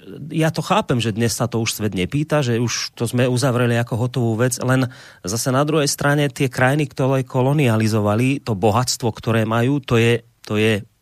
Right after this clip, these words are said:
to je dôsledok tejto ich minulosti. Čiže ono by bolo podľa mňa dobré na to nezabudnúť. Hoci už sa, svet sa to nepýta, ale podľa mňa by sme na to zabudnúť nemali a mali by sme to pripomínať, lebo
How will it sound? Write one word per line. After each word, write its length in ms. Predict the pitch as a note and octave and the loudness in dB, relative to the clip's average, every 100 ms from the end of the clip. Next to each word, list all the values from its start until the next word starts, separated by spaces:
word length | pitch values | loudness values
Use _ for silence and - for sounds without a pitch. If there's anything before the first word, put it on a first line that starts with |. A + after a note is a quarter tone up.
| _ | _
to 160 | G#2+ | -6
je 40 | G#2+ | -2
dôsledok 800 | A2+ F#3+ - F#3+ A2 G2 - - _ - | 0 0 0 0 0 0 -2 -16 _ 0
tejto 320 | G#2+ G#2 A#2 | 0 0 -2
ich 160 | A2 G2 | -4 -4
minulosti. 720 | A2+ C3+ F#2+ - - D#3 F#3 - - - - - - | -4 -4 -6 -8 -6 -6 -6 -14 -20 -20 -20 -20 -18
Čiže 400 | - C3+ D#3+ D3 - - _ - - | -8 -2 -2 -2 -6 -20 _ -14 -8
ono 320 | - D#3+ F3+ | -2 0 2
by 80 | D#3+ | 2
bolo 320 | D3+ D#3+ D#3+ | 2 2 0
podľa 320 | D3+ D#3 D#3 | 0 0 0
mňa 80 | D3+ | 0
dobré 320 | D3 A3 A#3+ | 0 2 2
na 160 | B2+ A#2 | 2 2
to 160 | A2+ A2 | 2 2
nezabudnúť. 720 | A2 G#2 F#2 G2 F2+ F#2+ F#2 | 2 0 -2 -6 -6 -6 -4
Hoci 240 | A2 - | -4 -2
už 160 | C#3 - | -2 0
sa, 160 | D#3 | -2
svet 400 | - C3+ C3 - - | -2 -2 -2 -6 -8
sa 160 | - B2 | -4 -2
to 160 | B2 | 0
nepýta, 560 | G2+ G#2 D3 D#3 D#3+ E3 | 0 2 2 0 0 0
ale 160 | D3+ D3+ | 2 0
podľa 320 | E3+ E3 E3+ | -2 -2 0
mňa 120 | E3 | 0
by 80 | D#3+ | 0
sme 240 | C3 E3 E3 | -2 0 0
na 80 | |
to 160 | D#3+ E3 | 0 2
zabudnúť 480 | D#3 D#3 E3 D#3+ A2+ | 2 0 0 0 2
nemali 400 | G#2 A#2 D3+ D#3 | 2 4 4 2
a 80 | C#3 | 2
mali 160 | C#3 | 0
by 160 | C3+ C#3+ | 0 0
sme 80 | D#3 | -2
to 160 | D#3+ | -2
pripomínať, 720 | - G#3 F3 A#2+ A2+ A2+ - | -4 -2 0 0 0 -2 -4
lebo 400 | A2 A#2+ A#2+ A#2+ | -2 2 4 2